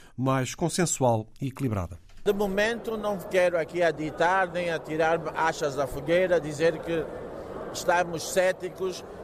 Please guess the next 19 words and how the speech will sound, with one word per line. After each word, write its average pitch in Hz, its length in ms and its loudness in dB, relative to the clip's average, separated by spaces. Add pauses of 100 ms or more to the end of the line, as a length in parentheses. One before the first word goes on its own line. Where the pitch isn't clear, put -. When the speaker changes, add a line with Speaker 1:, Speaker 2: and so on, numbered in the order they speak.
(100)
Speaker 2:
porque 151 160 -8
vamos 180 340 0
mesmo 175 220 -2
entrar 170 320 0
em 160 120 -4
greve 165 300 0
geral. 156 300 0
Não, 139 180 -4 (140)
não 143 100 -4
podemos 165 400 2
afirmar 170 500 2
isso. 220 280 -4 (440)
E 202 300 6
o 214 80 6
resultado 233 540 2
das 226 160 -2
negociações 214 840 -4 (440)
a 175 100 2
faremos, 196 800 0